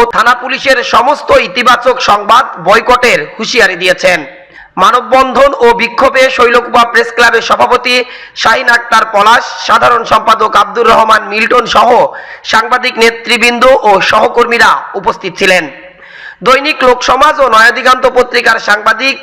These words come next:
প্রেস ক্লাবের কার্যনির্বাহী পরিষদের সিনিয়র সদস্য মফিজুলের উপর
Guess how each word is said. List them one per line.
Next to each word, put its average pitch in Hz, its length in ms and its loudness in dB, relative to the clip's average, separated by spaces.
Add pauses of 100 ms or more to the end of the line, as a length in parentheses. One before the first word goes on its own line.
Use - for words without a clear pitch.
(120)
প্রেস 220 220 0
ক্লাবের 226 460 2
কার্যনির্বাহী 220 760 0
পরিষদের 208 580 0 (460)
সিনিয়র 254 380 0
সদস্য 220 360 0 (200)
মফিজুলের 240 580 2 (100)
উপর 226 300 2